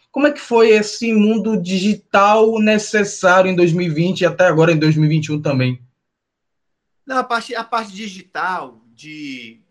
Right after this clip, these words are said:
Speaker 2: comunicar com as pessoas, é, a, beleza, eu, as lives que eu fazia não era da forma que a galera fazia de show.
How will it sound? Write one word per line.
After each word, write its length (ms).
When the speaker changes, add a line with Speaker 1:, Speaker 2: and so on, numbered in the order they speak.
Speaker 2:
comunicar 600
com 60
as 100
pessoas, 1000
é, 320
a, 600
beleza, 640
eu, 320
as 180
lives 320
que 80
eu 60
fazia 340
não 120
era 100
da 120
forma 340
que 120
a 60
galera 260
fazia 320
de 220
show. 560